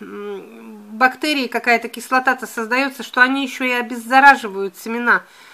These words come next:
Мало того, что я вчера сказала, что они вот эту желатиновую капсулу растворяют, такую вот, как это, ну, как оболочка вокруг семечка такая склизкая.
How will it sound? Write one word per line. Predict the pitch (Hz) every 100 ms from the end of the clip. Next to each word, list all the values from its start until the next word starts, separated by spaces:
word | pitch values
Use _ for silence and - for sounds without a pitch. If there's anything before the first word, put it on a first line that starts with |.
| -
Мало | 247 269 254
того, | 262 254
что | - 240
я | 240
вчера | - 240
сказала, | 233 233 240 226
что | 226 240
они | 233 233
вот | 226
эту | 226 220
желатиновую | 208 233 240 262 240 220 220
капсулу | 226 - 311 - 233 214
растворяют, | 208 - 214 220 208 190 - _ _ _
такую | 220 - 220
вот, | 208 202 - - -
как | - 214
это, | 202 190 196 190 180 _ _ - 190 175 _ _ - - _ _ _ _ _ -
ну, | 269
как | 277
оболочка | 269 247 285 269 226
вокруг | 214 220 208
семечка | - 220 190 190
такая | 208 202 185
склизкая. | - 240 240 - 190 185